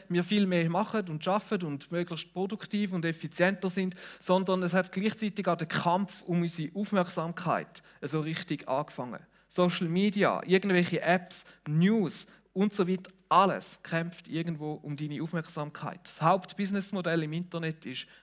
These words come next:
Werbung, wo es um Aufmerksamkeit geht. Und es geht mir nicht darum, zum über die Sachen irgendwo zu wettern, weil das ist nicht irgendwo etwas Schlechtes, es ist in dem Sinn Neutrales und vieles davon liebe ich und geniesse ich und bin ich froh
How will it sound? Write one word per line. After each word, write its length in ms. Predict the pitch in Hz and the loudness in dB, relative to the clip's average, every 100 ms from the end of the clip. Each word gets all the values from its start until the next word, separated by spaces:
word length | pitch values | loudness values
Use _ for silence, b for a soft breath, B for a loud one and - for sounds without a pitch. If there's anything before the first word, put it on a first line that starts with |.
| b | b
Werbung, 340 | - 120 143 90 - _ - | -4 -4 -4 -12 -20 _ -12
wo 80 | 131 | -10
es 80 | |
um 180 | 135 139 - | -8 -10 -8
Aufmerksamkeit 920 | 160 160 156 156 143 - 120 107 - b b | -4 -2 -2 -4 -8 -4 -4 -4 -14 b b
geht. 360 | - - - - _ b b b b b b - | -4 -4 -6 -20 _ b b b b b b -12
Und 60 | |
es 80 | 160 | 0
geht 140 | 202 | 2
mir 100 | 196 | 4
nicht 180 | 208 220 | 4 2
darum, 280 | 208 214 214 | 2 0 0
zum 220 | 208 185 180 - | -2 -2 -4 -10
über 180 | - 180 | -4 2
die 120 | 175 | 2
Sachen 360 | 175 180 - 190 | 4 2 2 2
irgendwo 400 | 185 175 156 151 | 2 2 -2 -6
zu 160 | - 160 | -2 2
wettern, 420 | 196 - 208 196 | 2 0 -2 0
weil 120 | 156 | 0
das 220 | 170 156 | -2 -4
ist 80 | 151 | -2
nicht 180 | 185 185 | -2 -2
irgendwo 460 | 185 190 170 170 165 B B | -2 -2 0 -2 -4 B B
etwas 400 | - 156 156 - - | -6 -6 -4 -6 -6
Schlechtes, 560 | - 147 180 - - | 0 6 6 4 -6
es 140 | 175 156 | -6 -6
ist 100 | 165 | -6
in 60 | |
dem 180 | 147 151 | -2 -2
Sinn 220 | 147 143 131 | 0 -2 0
Neutrales 680 | 156 147 143 147 147 190 196 | -2 -2 -4 2 6 6 6
und 100 | 175 | 2
vieles 400 | - 190 196 175 | -4 0 2 2
davon 400 | 175 156 151 147 B B B | -2 -4 -4 -6 B B B
liebe 360 | - 139 185 196 | 2 6 6 4
ich 140 | 208 | -2
und 220 | - 131 - | -4 -10 -4
geniesse 380 | 170 190 180 | -2 -2 -2
ich 100 | 190 | -2
und 100 | 160 | -4
bin 120 | 131 127 | -8 -8
ich 100 | 127 | -8
froh 420 | - 143 208 | -4 0 0